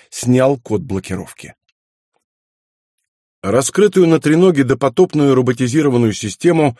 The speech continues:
он увидел сразу, как только выбрался на крышу. Сфера с вращающимся на триста шестьдесят градусов стволом —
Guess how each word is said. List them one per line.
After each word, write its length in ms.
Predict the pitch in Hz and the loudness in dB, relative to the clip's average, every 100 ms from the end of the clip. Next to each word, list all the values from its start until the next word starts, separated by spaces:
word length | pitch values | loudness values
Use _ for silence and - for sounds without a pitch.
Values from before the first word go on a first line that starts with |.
| _ - | _ -4
он 160 | 139 | 0
увидел 320 | 160 147 143 127 | 2 2 0 0
сразу, 460 | - 135 151 135 | 0 0 0 -2
как 180 | - 123 | -4 -4
только 340 | - 139 135 | -4 -2 -2
выбрался 460 | 120 120 104 98 98 | 0 0 0 -4 -6
на 120 | 95 | -8
крышу. 420 | - 92 - - _ _ _ _ _ | -8 -14 -16 -20 _ _ _ _ _
Сфера 560 | - - - 131 147 151 | -14 -10 -2 0 2 0
с 120 | - | -2
вращающимся 760 | 113 107 123 120 117 110 - 107 | -2 -2 0 0 0 -4 -6 -6
на 120 | 104 | -4
триста 340 | 120 120 - | -4 -6 -6
шестьдесят 460 | 104 104 101 - 95 | -8 -8 -8 -6 -6
градусов 500 | 92 107 92 - 90 | -2 -2 -4 -8 -14
стволом — 560 | - 101 101 139 139 | -8 -4 0 0 -2